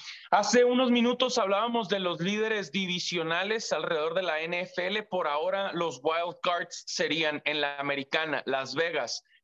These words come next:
Pittsburgh y Nueva Inglaterra. Y en la nacional, los Rams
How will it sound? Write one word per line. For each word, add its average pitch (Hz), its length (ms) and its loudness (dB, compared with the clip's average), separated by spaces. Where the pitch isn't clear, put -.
Pittsburgh 156 460 -2
y 190 180 0
Nueva 214 360 0
Inglaterra. 208 600 -2
Y 185 220 2
en 165 100 2
la 156 120 2
nacional, 165 760 0
los 135 340 -2
Rams 254 680 -4